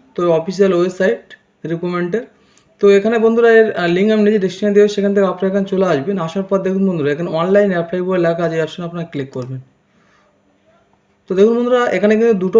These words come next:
ফর্ম ছেড়েছে, দুটো ফর্মই সবই হচ্ছে কি অনলাইনের মাধ্যমে, পদ্ধতিতে আপনারা আবেদন করতে পারবেন। দেখুন বন্ধুরা, অ্যাডভার্টাইজমেন্ট নম্বর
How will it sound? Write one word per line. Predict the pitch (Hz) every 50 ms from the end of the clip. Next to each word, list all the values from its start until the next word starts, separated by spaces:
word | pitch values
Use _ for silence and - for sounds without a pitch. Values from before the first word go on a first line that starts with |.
| 214 220 -
ফর্ম | 202 202 214 202
ছেড়েছে, | 208 208 180 156 156 190 196
দুটো | 165 175 175 185 214
ফর্মই | 202 - - 196 208 226 220
সবই | - 208 202 208 208
হচ্ছে | 202 202 - 208 208
কি | 202
অনলাইনের | 190 180 175 180 185 196 196 190
মাধ্যমে, | 190 190 175 190 190 196 185 185 196 - - -
পদ্ধতিতে | 175 175 175 185 190 196 190
আপনারা | 180 175 - 180 170 156
আবেদন | 156 170 170 180 185
করতে | 185 185 175 - - 180
পারবেন। | 180 185 202 233 240 - - - - - _ _ _ -
দেখুন | 190 208 220 214
বন্ধুরা, | 220 220 220 226
অ্যাডভার্টাইজমেন্ট | 220 - - 170 170 165 185 196 208 196 220 220 214 208 202
নম্বর | 202 208 208 214 233